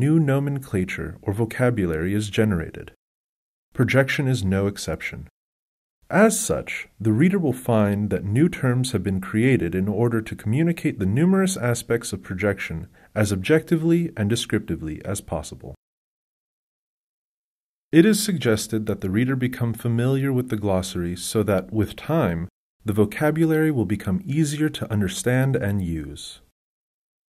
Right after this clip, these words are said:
We have avoided using spirit, entity,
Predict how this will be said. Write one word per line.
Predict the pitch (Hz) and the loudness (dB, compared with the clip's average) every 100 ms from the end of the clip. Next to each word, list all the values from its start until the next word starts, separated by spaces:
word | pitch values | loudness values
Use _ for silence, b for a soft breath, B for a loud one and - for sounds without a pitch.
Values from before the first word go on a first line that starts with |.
| _ _ _ | _ _ _
We | 156 | 0
have | 170 190 | 4 4
avoided | 190 139 143 143 92 | 4 4 4 4 2
using | 87 95 85 85 85 | 0 -2 0 -2 -4
spirit, | - - 127 147 147 - _ _ 117 | -6 -2 0 0 -4 -14 _ _ 0
entity, | 120 123 - 117 123 | 0 0 -4 -6 -6